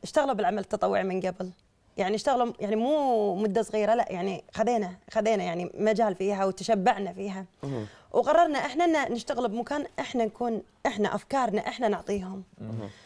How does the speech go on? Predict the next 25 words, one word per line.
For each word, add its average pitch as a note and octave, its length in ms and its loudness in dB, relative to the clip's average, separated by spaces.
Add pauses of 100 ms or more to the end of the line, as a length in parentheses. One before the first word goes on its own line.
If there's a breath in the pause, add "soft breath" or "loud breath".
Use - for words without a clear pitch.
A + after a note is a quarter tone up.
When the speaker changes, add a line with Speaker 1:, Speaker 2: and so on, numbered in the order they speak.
(180 loud breath)
Speaker 1:
فاغلب A#3+ 720 2 (140)
يعني A3+ 220 0
المدربات C4+ 460 0
اللي B3+ 100 -6
موجودين A#3+ 480 -2 (140)
في - 120 -4
اللي B3 140 0
شهادته A#3 560 0
علم A3 180 0
نفس A3 380 -2 (440)
من G#3 100 2
Speaker 2:
حلو. G#3+ 80 6
Speaker 1:
الجامعة. G3+ 500 0 (200)
Speaker 2:
حلو. G#2 220 -6 (160)
Speaker 1:
آه، A3 440 6
في C#4+ 180 -2
اللي C4+ 140 2
اصلا A#3 640 0 (200)
تربية A#3+ 460 4
هو A3+ 240 2 (240)
Speaker 2:
مهم. A2+ 200 -8 (920)
Speaker 1:
وعنده A#3+ 240 0
شهادة B3 360 -4
مدرب A#3 380 0
معتمد. G#3 500 0